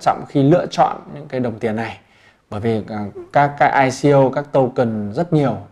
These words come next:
đẻ ra. Đấy, cho nên là chúng ta cũng hết sức là cẩn thận và chúng ta lựa chọn các cái khoản đầu tư và chúng ta hãy bỏ các cái, à, số tiền nhỏ vào cái đấy. Đấy cũng là một cái chiến lược rất tốt với I C O.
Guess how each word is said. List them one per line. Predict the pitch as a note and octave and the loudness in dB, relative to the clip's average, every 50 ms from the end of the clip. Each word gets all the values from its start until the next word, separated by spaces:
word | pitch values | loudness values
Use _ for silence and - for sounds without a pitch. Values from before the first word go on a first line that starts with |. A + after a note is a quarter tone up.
| _ | _
đẻ | - A2 F#2+ F2 F2+ | -4 -4 -4 -6 -4
ra. | A2+ B2 B2 A#2+ A2+ - _ _ _ _ _ _ _ _ _ _ _ | -2 -2 -2 -2 -2 -6 _ _ _ _ _ _ _ _ _ _ _
Đấy, | - G2 G2 - C#2 - | -12 -10 -10 -10 -10 -4
cho | - C#3 | 0 2
nên | C3+ C#3 C#3+ C3 | 4 4 4 4
là | A#2+ A2+ | 2 0
chúng | A2 A#2 A2 | -2 -4 -4
ta | A2 - C3 B2 | 0 2 2 2
cũng | A#2+ - C#3 C3 C#3 C#3 - - A#3 A#3+ B3 A#3+ A3+ - _ _ _ _ _ _ | 2 2 0 0 0 -2 -8 -12 -14 -16 -16 -16 -18 -18 _ _ _ _ _ _
hết | _ - D#3+ | _ -4 0
sức | - G#3+ | 2 4
là | G3+ F3 | 4 4
cẩn | - - G2 F#2+ | 2 0 -4 -4
thận | G#2 B2+ C3 - - - _ _ _ _ _ | -2 -2 -2 -2 -4 -8 _ _ _ _ _
và | - A2+ G#2+ | -8 -8 -6
chúng | G#2 - A2 A2 | -6 -8 -6 -2
ta | A#2+ A#2+ A#2 | 0 2 2
lựa | A#2 A#2+ - | 2 0 0
chọn | - - - C3 G#2 - - - - - _ - | -2 -2 0 0 0 0 -2 -8 -18 -20 _ -10
các | B2+ B2+ C3+ | -10 -8 -6
cái | C3+ B2+ C3 C3+ - _ _ _ _ _ _ _ _ _ _ | -6 -8 -8 -10 -12 _ _ _ _ _ _ _ _ _ _
khoản | - G#2 G2+ | -4 0 2
đầu | G#2 G#2+ A2 | 2 2 2
tư | G#2 - C#3 C#3+ C3 A#2+ E2+ - - - _ _ _ _ _ | 4 4 6 6 6 4 2 -2 -12 -20 _ _ _ _ _
và | - A2+ A#2 A2 G2+ | -2 0 2 2 0
chúng | A#2 A2 A2+ | -2 -2 0
ta | C3 B2 | 2 2
hãy | B2 B2 C3+ | 2 2 4
bỏ | D#3 D3+ D3+ C#3+ B2 G#2 F#2 F2+ F#2 - | 4 6 6 6 6 2 -2 -8 -12 -6
các | - C3+ C3+ - | -4 -4 -4 -2
cái, | C#3 A#2+ A2+ A#2 B2 C3+ C#3+ C#3 C#3 - _ _ _ _ _ _ _ _ - A2+ | -2 -2 -2 -2 -2 -4 -4 -6 -10 -14 _ _ _ _ _ _ _ _ -12 -10
à, | A2 G#2+ G#2+ G#2+ G#2 G#2 G#2 G2+ G2+ | -8 -6 -6 -4 -4 -4 -6 -6 -8
số | G2 - - - C#3 C#3 | -8 -6 0 4 4 4
tiền | C#3+ E3+ D#3 C3+ B2+ B2+ | 6 6 6 6 6 4
nhỏ | C3+ B2 A2 - - E2 F2 | 2 2 0 -2 -8 -10 -6
vào | G2+ A2 G#2 G2 F#2+ | -4 -2 -2 -2 -2
cái | A2 G2+ | -4 -6
đấy. | G#2 G#2 A2+ C#3 - | -8 -8 -8 -6 -2
Đấy | - A2+ A#2 B2 | -2 0 0 0
cũng | E3+ | -2
là | D#3+ B2+ | -2 -2
một | G#2+ G2+ | -2 -2
cái | B2 | -4
chiến | A#2+ - B2 A#2 | -4 -2 0 0
lược | C#3 C3 G#2+ | 0 0 0
rất | A2 D#3+ E3+ - - | -2 -2 -4 0 2
tốt | F#3+ F#3+ G3 F#3+ - - - | 2 4 4 2 -2 -10 -12
với | - G2 G#2 G#2+ A2 | -8 -4 0 0 0
I | A2+ | 0
C | G#2+ - - C3+ B2+ | 0 2 4 4 6
O. | A#2+ | 4